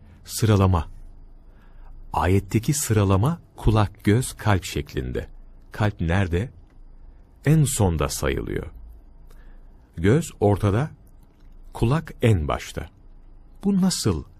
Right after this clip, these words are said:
bir anlatım? Tefsirlerde şöyle yazıyor, alimlerimiz anlatmışlar. Bildiğiniz gibi gözümüz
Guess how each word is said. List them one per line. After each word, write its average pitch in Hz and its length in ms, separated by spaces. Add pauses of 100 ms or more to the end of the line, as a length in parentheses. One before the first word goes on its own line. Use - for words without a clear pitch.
(280)
bir 90 140 (100)
anlatım? 80 460 (840)
Tefsirlerde 82 920 (340)
şöyle 98 460 (100)
yazıyor, 80 600
alimlerimiz 73 760 (360)
anlatmışlar. 87 800 (720)
Bildiğiniz 165 420
gibi 92 200
gözümüz 110 580